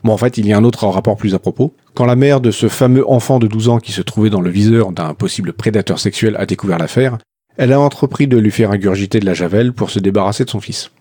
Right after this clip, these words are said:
Je ne veux pas de P D chez moi », a-t-elle déclaré. Son conjoint était là, mais il n'a fait que regarder. Le partage des tâches au sein du couple, c'est toujours pas gagné.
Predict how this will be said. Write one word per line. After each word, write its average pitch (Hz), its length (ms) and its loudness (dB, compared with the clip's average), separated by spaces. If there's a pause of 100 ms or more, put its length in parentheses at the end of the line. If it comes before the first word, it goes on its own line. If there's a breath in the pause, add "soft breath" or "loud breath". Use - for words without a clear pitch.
(140)
Je 107 120 0
ne 110 80 4
veux 113 120 2
pas 156 120 -2
de - 60 -2
P 147 100 0
D 135 120 2
chez - 100 -2
moi », 98 220 0
a-t-elle - 200 -8
déclaré. - 420 -8 (260)
Son 104 160 -4
conjoint 104 340 0
était 95 160 -2
là, 117 240 0
mais 135 100 0
il 110 80 2
n'a 101 100 0
fait 127 100 0
que 120 100 0
regarder. 104 380 -4 (280)
Le 104 200 -2
partage 110 340 0
des 104 80 0
tâches - 420 -2
au 120 120 2
sein 107 180 0
du 90 80 -6
couple, - 300 -2
c'est - 140 -2
toujours - 200 -2
pas 104 100 -2
gagné. 90 320 -4